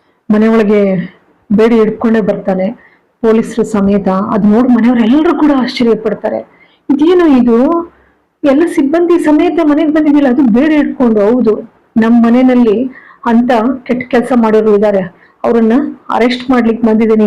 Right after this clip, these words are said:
ಅಂತ ಹೇಳಿ ದೇವಯಾನಿ ಮುಂದೆ ಬೇಡಿ ಹಿಡ್ಕೊಳ್ತಾನೆ. ಹಿಡ್ಕೊಳ್ತಿದ್ದಂಗೆ ಎಲ್ಲ ಅವ್ರ ಕಡೆ ಆಶ್ಚರ್ಯದಿಂದ ನೋಡ್ತಾರೆ. ಅವ್ಳಿಗಂತೂ ದಿಕ್ಕೆ ತೋಚೋದಿಲ್ಲ, ಒಂಥರ, ಹ್ಮ್, ಪ್ರಪಂಚವೇ ತಲೆ ಕೆಳಕಾದಂಗೆ ಅನ್ಸ್ಬಿಡುತ್ತೆ ಅವಳಿಗೆ. ಆ ಕ್ಷಣದಲ್ಲಿ ದಿಗ್ಭ್ರಮೆ ಆಗುತ್ತೆ,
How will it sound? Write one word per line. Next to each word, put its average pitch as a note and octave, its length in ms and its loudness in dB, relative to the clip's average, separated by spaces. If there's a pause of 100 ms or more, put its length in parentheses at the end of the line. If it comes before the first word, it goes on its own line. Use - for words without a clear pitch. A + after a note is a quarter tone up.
ಅಂತ G3+ 140 -2
ಹೇಳಿ A3 240 0
ದೇವಯಾನಿ A3 420 2
ಮುಂದೆ A3 340 2 (560)
ಬೇಡಿ A#3+ 180 2
ಹಿಡ್ಕೊಳ್ತಾನೆ. G#3 600 -2 (180)
ಹಿಡ್ಕೊಳ್ತಿದ್ದಂಗೆ C4+ 640 0 (120)
ಎಲ್ಲ D4 260 2 (960)
ಅವ್ರ C4+ 160 2
ಕಡೆ C4+ 180 2 (160)
ಆಶ್ಚರ್ಯದಿಂದ C4 640 2
ನೋಡ್ತಾರೆ. A#3 280 -2
ಅವ್ಳಿಗಂತೂ B3 580 2 (960)
ದಿಕ್ಕೆ - 360 -4
ತೋಚೋದಿಲ್ಲ, B3+ 540 0 (100)
ಒಂಥರ, A3+ 240 0 (220)
ಹ್ಮ್, A3+ 180 2 (360)
ಪ್ರಪಂಚವೇ D4 640 0
ತಲೆ C4 240 0
ಕೆಳಕಾದಂಗೆ C#4 580 2
ಅನ್ಸ್ಬಿಡುತ್ತೆ B3 520 0
ಅವಳಿಗೆ. A3 200 0
ಆ G3+ 120 0
ಕ್ಷಣದಲ್ಲಿ A#3+ 680 -2
ದಿಗ್ಭ್ರಮೆ C#4 500 0
ಆಗುತ್ತೆ, B3 340 0